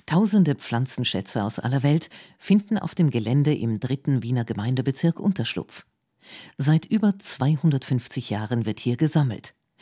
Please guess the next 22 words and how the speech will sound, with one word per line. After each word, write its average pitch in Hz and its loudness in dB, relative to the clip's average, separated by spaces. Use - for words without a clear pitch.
Auch 117 -4
die 110 -2
Geschichten 120 0
rund 113 -4
um 123 -4
die 113 -2
lebendigen 113 -2
Sammlungsobjekte. 110 -4
Die 147 6
Muskatnuss 175 0
ist - -2
im 214 4
Bereich 139 2
der 131 0
sogenannten 117 -2
Gewürzinseln 113 -2
beheimatet. 117 -2
Die 151 0
liegen 202 2
im 180 2
heutigen 131 0
Indonesien 113 2